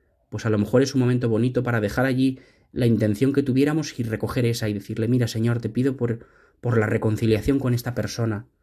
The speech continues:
para que me enseñes a perdonarle, para que cures las heridas que hay en el corazón de ambos". Quizás sea un momento bonito, ¿no? Para rezar por esa persona. En vez de para enfadarnos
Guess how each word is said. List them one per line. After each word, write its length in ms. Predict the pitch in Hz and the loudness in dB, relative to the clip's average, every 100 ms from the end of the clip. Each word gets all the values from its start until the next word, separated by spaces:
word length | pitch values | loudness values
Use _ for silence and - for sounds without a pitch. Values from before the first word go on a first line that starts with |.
| _ _ _ _ | _ _ _ _
para 200 | 120 113 | -2 2
que 100 | 147 | 2
me 80 | 104 | 2
enseñes 340 | 107 135 139 | 4 2 2
a 100 | 120 | 0
perdonarle, 680 | 107 101 101 117 117 98 - _ _ _ _ _ | -2 -2 0 0 0 -4 -6 _ _ _ _ _
para 220 | 113 113 | -4 -2
que 180 | 117 113 | -4 0
cures 420 | 147 147 131 - - | 4 4 2 -6 -8
las 240 | 117 107 | -6 -2
heridas 360 | 113 127 127 120 | 0 0 -2 -4
que 120 | 123 | -4
hay 100 | 123 | 0
en 100 | 123 | 0
el 120 | 117 | 0
corazón 420 | 113 104 110 120 | -2 -4 -2 -2
de 100 | 117 | 0
ambos". 480 | 110 113 107 98 - _ _ _ _ _ _ _ | 0 -2 -4 -8 -14 _ _ _ _ _ _ _
Quizás 260 | - 131 127 | -2 0 4
sea 140 | 151 | 4
un 60 | 147 | 6
momento 320 | 131 131 131 | 4 2 2
bonito, 420 | 127 143 143 123 | 2 2 2 0
¿no? 220 | 127 175 _ _ _ _ | -2 -6 _ _ _ _
Para 180 | - 117 | -4 -2
rezar 380 | 113 117 143 147 | 0 -2 -2 0
por 140 | 117 | 0
esa 200 | 120 113 | 0 -2
persona. 520 | 104 107 120 120 104 - _ _ _ | -4 -4 -2 -2 -2 -10 _ _ _
En 120 | 117 | 0
vez 100 | 113 | 4
de 80 | 160 | 4
para 200 | 160 143 | 2 0
enfadarnos 800 | 131 127 120 147 147 147 147 - | -2 0 0 0 2 2 0 -6